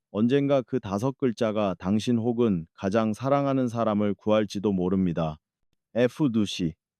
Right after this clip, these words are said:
페이스, 얼굴. 의심되는 사람에게 미소를 지어보라고 하세요. 한쪽 입꼬리가 처지거나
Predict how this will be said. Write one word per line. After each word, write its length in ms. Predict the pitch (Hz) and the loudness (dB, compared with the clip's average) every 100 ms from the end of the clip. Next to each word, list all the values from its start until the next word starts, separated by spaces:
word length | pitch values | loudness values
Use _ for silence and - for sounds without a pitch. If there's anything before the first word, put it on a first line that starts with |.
| _ _ | _ _
페이스, 460 | 135 131 113 104 87 - _ _ _ _ | 0 2 2 0 -2 -4 _ _ _ _
얼굴. 460 | 104 110 101 90 78 _ _ _ _ _ | 0 2 2 0 -2 _ _ _ _ _
의심되는 800 | 104 117 113 135 131 123 123 123 | 0 0 2 0 2 2 2 0
사람에게 800 | 113 117 110 107 95 123 147 139 - _ | 0 0 2 0 0 0 -2 -4 -12 _
미소를 560 | - 101 110 120 120 120 | -4 -2 0 2 2 2
지어보라고 640 | 101 107 98 98 92 85 87 | 2 0 2 2 0 0 -4
하세요. 520 | 85 95 87 82 82 _ _ _ _ | -4 -4 -2 -4 -6 _ _ _ _
한쪽 500 | - 151 151 160 131 | -4 -2 0 0 2
입꼬리가 640 | 110 - 127 120 113 120 110 | 0 -2 -2 0 2 0 0
처지거나 800 | - 156 143 120 101 104 131 | -2 -2 -2 0 0 0 -2